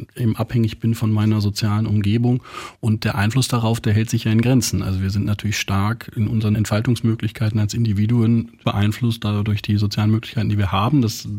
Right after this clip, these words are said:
ist nicht mehr so ganz das Thema, was unsere Gesellschaft so furchtbar gerne hört, weil wir ja sehr individualistisch sind und unser Leben in uns selbst verwirklichen, aber wir sind eben natürlich hochgradig sozial bestimmt und diese Spannung kann ich auch etwas abbauen, indem ich dann eben was zurückgebe, schenke und,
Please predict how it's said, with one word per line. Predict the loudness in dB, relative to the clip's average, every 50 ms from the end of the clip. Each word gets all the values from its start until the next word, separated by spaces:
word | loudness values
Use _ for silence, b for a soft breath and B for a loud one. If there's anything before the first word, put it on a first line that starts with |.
| -12 -12 -12
ist | -10 -4 -2
nicht | -2 0 2
mehr | 2 2 2
so | 2 0
ganz | 0 2 2 2 2 0
das | 0 -2 -2 -4 -6 B B B B B B B B
Thema, | -4 0 2 2 2 2 2
was | 0 0 0
unsere | 0 0 0 0
Gesellschaft | 0 0 0 0 0 0
so | 0 -2
furchtbar | 0 0 -2 -2 0 0
gerne | 0 2 4 4 4 4
hört, | 2 2 2 0 0
weil | 0 2 2
wir | 2
ja | 2 2 0
sehr | 0 0 0 0 0
individualistisch | 0 2 2 2 2 2 0 0 0 -2 -4 -2 0
sind | 2 0 2
und | 2 2 2 2
unser | 2 2 2
Leben | 2 2 2 2 2 0 0 0
in | 0 -2 0
uns | 0 0 0 0 0
selbst | -2 -2 -2 -2
verwirklichen, | -2 -2 0 0 0 0 -2 -2 -2 -2
aber | -2 0 0 0 -2 -2
wir | -2 -4 -4 -2
sind | -2 -2 -2 -2
eben | 0 0 2
natürlich | 2 0 0 0 0 0 0 B B B B B B B B B B B B _ -2
hochgradig | 0 2 0 0 -2 -2 0 0 2 2 0 -2 -4 -10 -14 -14 -10
sozial | -8 -6 -6 -4 -2 -2 0 0 0
bestimmt | 0 0 -2 0 0 2 4 4 4 2 2
und | 0 0 0 0
diese | 0 0 0
Spannung | -2 -2 0 0 2 2 2 2
kann | 2 0 0
ich | 0 0
auch | 0
etwas | 0 0 0 -2
abbauen, | -2 -6 -6 -4 -2 0 2 2
indem | 2 2 0 0 -2
ich | -2 -2
dann | -2 -2 0
eben | 0 0 0 0 -2
was | -2 -4 -4
zurückgebe, | -4 -2 -2 -2 0 0 0 2 2 2 0 -2 -2
schenke | -2 -2 0 0 0 2 0 0 0 0 0
und, | -2 -2 -4 -4